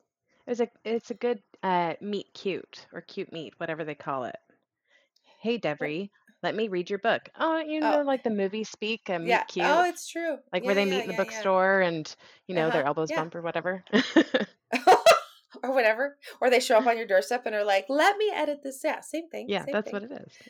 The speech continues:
Speaker 1: Uh-huh.
Speaker 2: Yeah. So, no, you get a lot of credit, and I am so grateful for that 'cause it did, it put me on this path where I learned how to write.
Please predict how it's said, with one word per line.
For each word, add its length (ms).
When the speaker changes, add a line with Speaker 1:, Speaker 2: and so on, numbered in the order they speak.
Speaker 1:
Uh-huh. 340
Speaker 2:
Yeah. 200
So, 160
no, 200
you 120
get 140
a 40
lot 200
of 80
credit, 340
and 80
I 100
am 140
so 260
grateful 300
for 120
that 240
'cause 140
it 100
did, 160
it 120
put 100
me 100
on 100
this 120
path 360
where 160
I 160
learned 440
how 640
to 120
write. 580